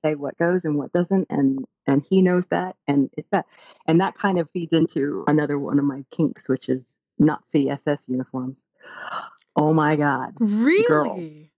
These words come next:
Speaker 1: Okay, so yeah, I was at a, a friend's Halloween party. I'm there dressed as a yellow Lego, and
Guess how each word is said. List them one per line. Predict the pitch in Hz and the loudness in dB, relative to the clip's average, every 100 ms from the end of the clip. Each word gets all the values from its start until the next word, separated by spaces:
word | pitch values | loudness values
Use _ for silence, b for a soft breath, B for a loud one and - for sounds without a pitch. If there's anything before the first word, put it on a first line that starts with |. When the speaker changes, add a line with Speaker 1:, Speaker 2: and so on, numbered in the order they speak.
| - | -12
Speaker 1:
Okay, | 233 180 | -6 -6
so | 180 180 | -4 -6
yeah, | 175 160 | -4 -4
I | 160 | -4
was | 170 202 | -6 -6
at | 202 | -6
a, | 190 180 _ _ | -6 -10 _ _
a | 165 170 | -12 -10
friend's | - 160 156 | -10 -10 -12
Halloween | 165 147 147 143 - | -12 -12 -12 -14 -16
party. | - - 180 _ _ - | -20 -18 -20 _ _ -4
I'm | 170 165 160 160 165 _ | -2 -2 -4 -8 -16 _
there | 160 156 143 | -2 -2 -6
dressed | 156 147 - | -12 -14 -12
as | 147 | -14
a | 151 | -12
yellow | 143 143 135 | -10 -8 -10
Lego, | 139 135 135 135 - | -12 -12 -14 -18 -10
and | 139 135 135 | -6 -4 -4